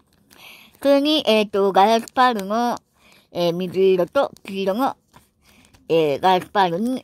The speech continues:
間にゴールドのロンデムが入っています。はい。次です。で、こちらはちょっと色違い。シルバーの猫ちゃんです。で、こちらはね、クラッシュシェルが入ってないので、ちょっと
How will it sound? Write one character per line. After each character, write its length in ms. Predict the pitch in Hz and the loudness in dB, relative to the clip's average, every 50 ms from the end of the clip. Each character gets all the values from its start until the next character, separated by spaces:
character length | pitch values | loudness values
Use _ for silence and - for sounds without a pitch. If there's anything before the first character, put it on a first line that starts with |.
| _ _ | _ _
間 320 | - 190 185 185 185 190 | -2 -2 -2 -2 -2 -4
に 120 | 196 214 220 | -4 -4 -2
ゴ 220 | - 254 240 226 | 0 2 2 2
ー 40 | 220 | 2
ル 60 | 208 | -2
ド 100 | 185 170 | -4 -4
の 220 | 160 151 143 127 - - _ _ - _ - - _ - | -4 -4 -6 -6 -8 -14 _ _ -20 _ -20 -20 _ -2
ロ 160 | 220 214 220 | 0 0 0
ン 80 | 214 196 | 0 0
デ 160 | 165 156 156 | -2 -2 -2
ム 160 | 151 151 143 | -4 -6 -6
が 100 | 131 139 | -4 -4
入 140 | 139 165 160 | -4 -4 -6
っ 20 | |
て 180 | 160 _ - 147 | -8 _ -10 -10
い 60 | 156 | -8
ま 280 | 156 160 196 226 247 262 | -6 -4 -2 -2 -2 -2
す。 80 | - _ _ _ _ _ _ _ _ _ _ _ _ _ _ _ _ _ _ _ - - _ _ _ | -4 _ _ _ _ _ _ _ _ _ _ _ _ _ _ _ _ _ _ _ -20 -20 _ _ _
は 180 | - 254 254 | -2 -2 -2
い。 60 | 240 - - _ _ _ _ - - - - - - - - _ - | -2 -2 -8 _ _ _ _ -20 -20 -20 -18 -14 -14 -14 -14 _ -14
次 240 | - 180 151 170 175 | -12 -10 -8 -4 0
で 260 | 185 196 196 202 202 | 2 2 2 2 0
す。 160 | - _ - - - - - - - - | -4 _ -20 -20 -20 -20 -20 -12 -4 -2
で、 80 | 277 | 0
こ 160 | 277 - 285 269 | 0 0 0 -2
ち 140 | - 302 | -2 0
ら 100 | 311 320 | 2 2
は 120 | 320 320 311 | 4 2 2
ち 100 | - 339 | 0 -4
ょ 20 | 294 | -6
っ 20 | |
と 100 | - 254 | -4 -4
色 180 | 262 262 277 285 | -2 -2 -2 -4
違 380 | 262 277 277 220 190 170 85 | -4 -2 2 2 2 2 2
い。 40 | - - _ _ _ _ _ | -2 -8 _ _ _ _ _
シ 200 | - - - 320 | -14 -10 -6 -4
ル 120 | 320 359 302 | -4 -2 2
バ 220 | 285 269 233 208 | 2 4 4 2
ー 20 | 180 | 0
の 320 | 165 156 147 143 131 - - - _ _ _ _ _ _ _ _ _ _ _ _ _ _ _ - | -2 -4 -4 -6 -6 -8 -12 -18 _ _ _ _ _ _ _ _ _ _ _ _ _ _ _ -10
猫 260 | 214 202 - 202 175 | -10 -6 -4 -4 -2
ち 100 | - 175 | 0 2
ゃ 100 | 165 160 | 0 0
ん 140 | 156 156 156 | 0 -2 -2
で 360 | 185 190 190 196 202 208 202 | 0 0 0 0 0 -2 -4
す。 60 | _ _ _ _ _ _ _ _ | _ _ _ _ _ _ _ _
で、 80 | - 240 | -8 -6
こ 120 | 311 302 | -6 -6
ち 100 | - 349 | -2 0
ら 160 | 381 381 370 | 0 0 0
は 60 | 349 339 | 0 0
ね、 200 | 370 370 381 392 _ _ _ _ - _ _ - | 0 -2 -2 -2 _ _ _ _ -20 _ _ -2
ク 80 | - | 2
ラ 120 | 277 277 277 | 2 2 2
ッ 20 | |
シ 80 | - - | 0 -4
ュ 40 | |
シ 100 | - - 311 | -2 0 0
ェ 20 | 294 | 2
ル 60 | 247 | 2
が 100 | 202 202 | 2 2
入 100 | 226 214 | 0 0
っ 40 | - | -2
て 100 | - 180 | -4 -4
な 160 | 196 196 196 | -2 -2 -4
い 40 | 175 | -4
の 140 | 160 156 | -6 -4
で、 300 | 147 185 190 180 - - - _ _ _ - - - - _ _ _ | -2 -2 -2 -2 -2 -6 -10 _ _ _ -20 -20 -20 -20 _ _ _
ち 60 | - | -10
ょ 20 | 240 | -2
っ 40 | - | 2
と 200 | 226 190 170 | 4 4 4